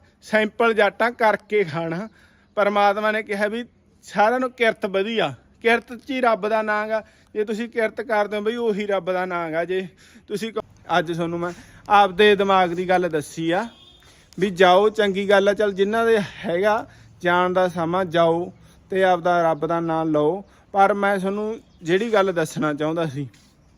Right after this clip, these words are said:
ਵੀ ਆਪਾਂ YouTube ਚੈਨਲ ਬਣਾਇਆ ਵੀ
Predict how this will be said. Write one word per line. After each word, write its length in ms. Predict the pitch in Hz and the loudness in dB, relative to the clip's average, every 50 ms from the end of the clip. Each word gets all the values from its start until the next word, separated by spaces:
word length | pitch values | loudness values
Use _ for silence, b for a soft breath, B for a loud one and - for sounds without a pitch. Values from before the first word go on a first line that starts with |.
| _ _ _ _ _ _ _ _ - - - _ B B B B B B B B 175 | _ _ _ _ _ _ _ _ -20 -20 -20 _ B B B B B B B B 4
ਵੀ 100 | 208 233 | 6 8
ਆਪਾਂ 320 | 233 233 214 240 247 240 | 8 6 6 2 0 0
YouTube 440 | 202 220 240 254 240 262 247 233 233 233 | 0 0 -2 -2 0 0 -2 -2 0 0
ਚੈਨਲ 320 | 233 226 220 220 220 220 | 0 0 2 2 2 2
ਬਣਾਇਆ 380 | 196 208 202 202 202 202 202 202 | 2 2 2 4 4 4 4 4
ਵੀ 160 | 196 226 | 2 -2